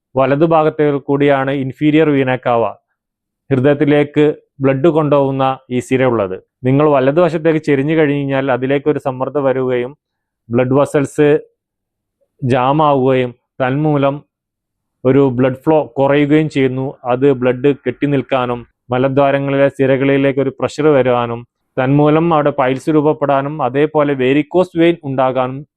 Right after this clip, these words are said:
ഇടയാക്കും. കെഗൽ എക്സർസൈസ് വളരെയധികം ഹെൽപ്പ് ചെയ്യുന്ന ഒരു എക്സർസൈസ് ആണ്. അത് രക്തയോട്ടം മെച്ചപ്പെടുത്താനും പെൽവിക് പേശികളെ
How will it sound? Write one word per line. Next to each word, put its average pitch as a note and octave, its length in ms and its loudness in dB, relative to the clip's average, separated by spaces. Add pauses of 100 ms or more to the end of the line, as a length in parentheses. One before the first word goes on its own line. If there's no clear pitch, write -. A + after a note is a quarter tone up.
ഇടയാക്കും. A2+ 420 -2 (160)
കെഗൽ D#3+ 340 2
എക്സർസൈസ് F3+ 520 0
വളരെയധികം D#3 680 2
ഹെൽപ്പ് C3+ 300 -2
ചെയ്യുന്ന C3+ 500 -2
ഒരു B2+ 260 -2 (460)
എക്സർസൈസ് A#2+ 520 0
ആണ്. F#2 200 -4 (260)
അത് C3 160 2 (100)
രക്തയോട്ടം D3+ 600 2
മെച്ചപ്പെടുത്താനും C#3 800 -2 (540)
പെൽവിക് C#3+ 420 2 (100)
പേശികളെ C#3 540 2